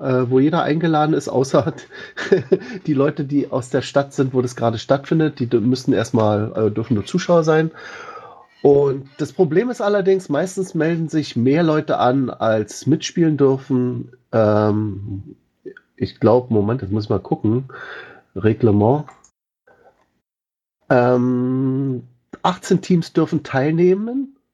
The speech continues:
Und jetzt, äh, ist schon, sind, haben sich schon, glaub ich, fünfzehn angemeldet, aber die Anmeldung geht noch bis Januar, also da kommen wahrscheinlich noch ein paar dazu. Zum Beispiel sehe ich noch nicht die Cache-Frequenz. Björn,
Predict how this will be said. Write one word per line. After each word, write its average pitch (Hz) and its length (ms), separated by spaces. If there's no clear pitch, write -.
Und 156 260
jetzt, - 480
äh, 151 680
ist - 120
schon, 156 680
sind, 143 340
haben 151 180
sich 156 140
schon, 147 200
glaub 139 200
ich, 175 260
fünfzehn 214 600
angemeldet, 233 640
aber 170 140
die 165 160
Anmeldung 196 440
geht 185 240
noch 180 120
bis - 640
Januar, 143 420
also 131 160
da 127 100
kommen 151 280
wahrscheinlich 135 320
noch 131 100
ein 131 60
paar 139 160
dazu. 127 380
Zum - 180
Beispiel 147 220
sehe 147 120
ich 156 80
noch 147 100
nicht 185 180
die 190 80
Cache-Frequenz. 143 720
Björn, 170 340